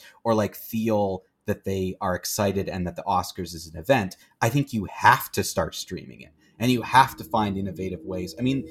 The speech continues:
you're competing with a lot of entertainment that has found different ways to get, reach people all over the place. So you, I think you have to do that. You have to start to innovate,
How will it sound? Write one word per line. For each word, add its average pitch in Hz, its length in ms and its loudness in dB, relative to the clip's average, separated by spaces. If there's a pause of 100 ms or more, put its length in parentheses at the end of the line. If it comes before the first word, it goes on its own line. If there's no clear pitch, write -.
(140)
you're 139 100 0
competing 139 500 0
with 101 180 0
a 101 40 -6
lot 104 360 4
of 92 240 0 (360)
entertainment 101 880 0
that 92 140 -2
has - 360 -6
found 104 400 2
different 92 320 -6
ways 92 260 -4
to - 100 -20
get, - 180 -14
reach 92 420 -10
people 85 460 -12
all 90 200 -2
over 85 140 -4
the - 60 -18
place. - 320 -14 (100)
So 101 400 4 (200)
you, 123 180 0
I 120 80 4
think 117 200 0
you 98 100 -4
have 120 320 6
to 92 80 -14
do 87 160 -10
that. 80 180 -12
You 92 100 -6
have 107 140 0
to - 80 -12
start 95 240 -4
to - 100 -14
innovate, 82 400 -6